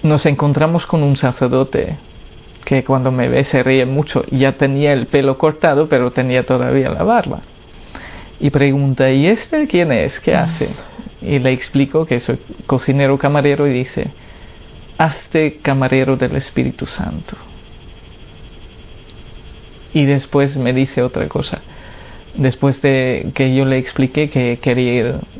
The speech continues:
pues, de misiones, dice, "Tienes que formarte antes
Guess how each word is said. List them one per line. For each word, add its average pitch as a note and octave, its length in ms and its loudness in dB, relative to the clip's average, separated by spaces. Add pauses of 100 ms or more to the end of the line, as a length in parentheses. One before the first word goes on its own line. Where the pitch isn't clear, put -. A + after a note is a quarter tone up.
(380)
pues, C#3 260 -4
de C3 120 0
misiones, C#3+ 680 -2
dice, C3+ 440 -2 (500)
"Tienes D#3+ 360 0
que D3+ 160 2
formarte C#3 680 0
antes - 680 -8